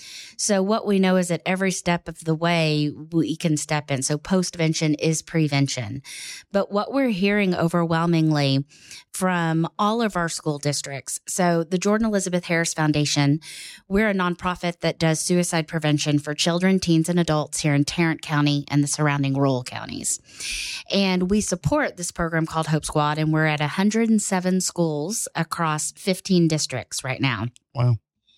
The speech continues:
Speaker 1: And so we have all these relationships with the Caseys of the, the education world, and all of them are saying the same thing. Our kids are in crisis. And so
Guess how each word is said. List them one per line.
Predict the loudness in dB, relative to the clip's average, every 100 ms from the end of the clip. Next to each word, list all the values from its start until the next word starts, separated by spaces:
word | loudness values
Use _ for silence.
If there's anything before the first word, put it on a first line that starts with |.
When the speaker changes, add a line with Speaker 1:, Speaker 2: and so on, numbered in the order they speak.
| _ -4
Speaker 1:
And | -2 0
so | 0 0
we | 2 2
have | 0 -2
all | -2 -4
these | -4 -6
relationships | -8 -2 -2 2 0 2 -2 -2 -4 -2
with | 2 2 0 -4 -10 -10 -6
the | -6
Caseys | -4 -2 -2 0 0 2 0 -4
of | -2 -2 0
the, | -2 0 0 -4 -2
the | -2 -2
education | -2 -4 0 0 2 2 4 2 0 -2
world, | 0 2 -2 -6 -8 -10 -16 -6 -2
and | 0
all | 0 -2 -2
of | -2
them | 0
are | 0
saying | 0 2 4 4
the | 2
same | 0 2 2
thing. | 2 2 2 2 0
Our | -2 -2
kids | -4 0 2 2 -4 -4
are | -2 -2 0
in | 2 4 2 -2 _
crisis. | -4 -4 -4 -8 -12 -12 -14 -18 _ _ -20 -18 -14 -16 -4
And | 0 0
so | 0 0 2 0